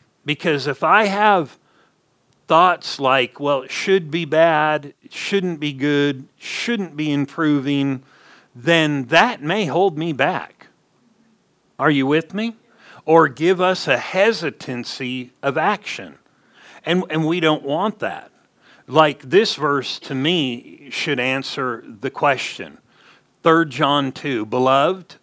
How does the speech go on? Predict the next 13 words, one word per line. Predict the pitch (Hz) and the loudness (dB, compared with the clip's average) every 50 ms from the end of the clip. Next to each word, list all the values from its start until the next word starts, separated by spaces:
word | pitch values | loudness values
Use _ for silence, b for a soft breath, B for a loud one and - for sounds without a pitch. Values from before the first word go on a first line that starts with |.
| _ _ | _ _
I | - 135 139 143 143 | 0 2 4 4 2
wish | 139 135 151 160 156 151 - - | 0 0 0 0 0 -2 -4 -6
above | 143 123 113 117 120 113 - - - - _ - | -8 -6 -4 -2 -2 -4 -4 -8 -16 -20 _ 0
all | 143 135 135 139 135 | 2 4 4 4 2
things." | 131 - - 123 113 95 80 76 - - - - - - - _ _ _ _ _ _ _ b b b b b b b | 0 -4 -6 -6 -6 -6 -8 -14 -20 -20 -18 -16 -16 -16 -18 _ _ _ _ _ _ _ b b b b b b b
Well, | 185 170 | 0 0
then | 143 156 151 143 | 2 2 0 2
this | 139 170 233 233 - - | 0 0 0 -2 -2 -6
is | 165 131 | -6 -6
a | 135 127 | -6 -6
priority | - - 151 135 131 127 117 117 127 175 240 311 294 165 104 82 76 | -6 -2 2 2 4 4 2 0 0 -2 -2 -2 -2 -6 -8 -12 -14
from | - - - 147 139 127 | -18 -10 -6 -4 -2 -2
God, | 110 117 151 185 214 185 135 131 131 127 | 0 4 4 4 6 4 2 2 0 -4